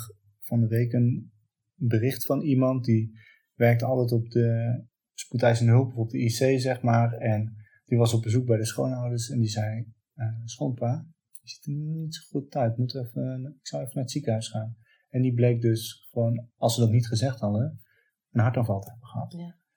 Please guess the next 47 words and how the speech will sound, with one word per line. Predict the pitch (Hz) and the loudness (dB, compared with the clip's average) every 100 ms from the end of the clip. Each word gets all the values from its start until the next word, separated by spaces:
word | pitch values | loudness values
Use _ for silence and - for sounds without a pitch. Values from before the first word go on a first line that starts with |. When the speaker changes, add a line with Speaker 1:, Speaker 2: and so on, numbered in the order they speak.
| _ | _
Speaker 1:
Maar | 117 120 | 4 4
omdat | 127 120 117 | 6 2 2
ze | 123 | 0
dat | 117 | -2
gezegd | 110 - 113 | 0 0 2
hadden, | 107 | 4
met | 117 | 4
spoed | 117 - 123 | 2 0 0
geopereerd, | 131 120 117 131 110 127 - | 2 2 4 4 4 2 -2
twee | - 120 | 2 2
omleidingen, | 123 123 104 107 117 - | 4 4 4 2 -2 -2
en | 110 107 113 120 - _ _ _ _ | 0 0 0 -6 -12 _ _ _ _
doet | - 139 | 0 2
het | 120 | 0
gewoon | - 101 | 0 -2
nog. | 104 104 | -2 -4
En | - 117 | 2 4
dat | 120 - | 4 4
Speaker 2:
Ja. | |
Speaker 1:
is | 120 | 2
dan | 123 | 4
het | 113 | 4
mooie, | 117 117 120 110 | 4 4 4 4
dat | 113 | 2
je | 123 | 0
op | 117 | 0
die | 113 127 | 4 6
manier, | 117 113 113 139 117 _ - _ _ _ _ _ | 6 6 4 0 -6 _ -20 _ _ _ _ _
dus | 127 117 110 | 2 4 6
door | 120 113 | 6 6
je | 117 | 6
intuïtie, | 117 113 127 151 110 131 170 - _ _ _ | 4 4 4 2 0 -2 -4 -12 _ _ _
kan | - 101 104 | 0 2 4
niet | 147 - | 2 0
uitleggen | - 135 131 113 110 | 0 2 2 0 2
wat | 135 | 2
het | 156 156 | 2 0
is, | 151 | 0
maar | 120 113 113 - _ _ _ _ _ _ | 2 2 0 -6 _ _ _ _ _ _
dit | - 107 131 | -8 0 0
is | 127 117 | 2 0
het. | 107 - | -2 -4
Speaker 2:
Luister | 185 196 202 185 | -4 -4 -6 -8
er | 190 | -6
maar | 180 | -6
wel | 185 165 | -8 -10
naar. | 143 - | -14 -16